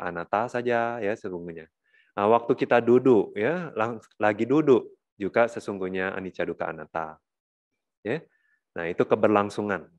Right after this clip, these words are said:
Nah, khana wasena. Nah, khana wasena ini lebih detail lagi. Di setiap momen, ya. Nah, jadi ini biasanya waktu, eh, pengetahuan wipassananya udah semakin matang nih, dia baru bisa melihat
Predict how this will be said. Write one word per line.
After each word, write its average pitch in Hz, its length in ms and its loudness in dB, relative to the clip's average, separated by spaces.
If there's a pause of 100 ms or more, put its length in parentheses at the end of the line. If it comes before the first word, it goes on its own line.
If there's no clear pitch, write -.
(1200)
Nah, 101 240 -4
khana 175 480 2
wasena. 117 560 2
Nah, 107 160 -2
khana 135 240 0
wasena 127 480 2
ini 147 240 -2
lebih 123 240 2
detail 151 480 0
lagi. 175 320 -2 (400)
Di 117 160 -4
setiap 185 640 -2
momen, 151 560 0 (320)
ya. 160 240 -10 (720)
Nah, 92 160 -6
jadi 98 320 0
ini 139 160 0
biasanya 127 480 2
waktu, 139 640 0 (380)
eh, 98 400 2
pengetahuan 110 480 0
wipassananya 110 640 -2
udah 117 160 2
semakin 113 320 -6
matang 135 400 -2
nih, 127 160 -2
dia 120 160 4
baru 107 240 2
bisa 110 320 -4
melihat 113 320 2